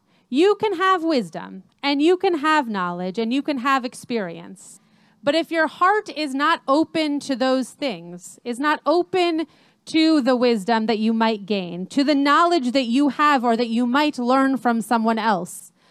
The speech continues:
or to the experiences that you might have, then it's as if, it happens all the time, don't worry about it. It's as if you're not living the life to be able to gain those things.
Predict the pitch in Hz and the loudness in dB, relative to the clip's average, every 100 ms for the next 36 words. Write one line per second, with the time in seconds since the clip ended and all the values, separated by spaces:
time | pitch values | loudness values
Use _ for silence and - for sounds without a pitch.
0 | - - 240 247 269 254 - - 320 339 | -20 -2 0 0 -4 -4 -8 -4 -2 0
1 | 349 - 262 208 240 220 240 220 220 220 | -4 -4 -6 -4 -4 -4 -4 -2 -2 -4
2 | - 208 160 175 240 - _ _ _ _ | -4 -4 -4 -6 -8 -10 _ _ _ _
3 | _ _ _ _ 285 320 359 359 349 294 | _ _ _ _ 0 2 4 4 4 4
4 | 370 - _ - - - 220 208 196 185 | 2 0 _ -6 -4 -2 -2 0 -4 -4
5 | 180 165 190 180 - 107 - _ _ _ | -10 -8 -8 -8 -10 -14 -16 _ _ _
6 | _ _ _ _ _ - 320 349 - - | _ _ _ _ _ -2 0 0 -2 0
7 | 320 349 285 285 339 381 - - - _ | 2 2 0 -2 -2 -2 -6 -20 -20 _
8 | _ _ _ _ _ 240 311 311 339 330 | _ _ _ _ _ 0 2 4 2 0
9 | 247 285 320 311 311 302 - 214 262 247 | -4 -2 0 0 -2 -4 -4 -2 0 2
10 | 269 285 - 277 247 233 247 247 - 190 | 2 0 -4 -4 -4 -2 -2 -2 -4 -4
11 | 208 208 190 185 185 - - - 196 - | -4 -4 -4 -6 -8 -12 -18 -18 -18 -20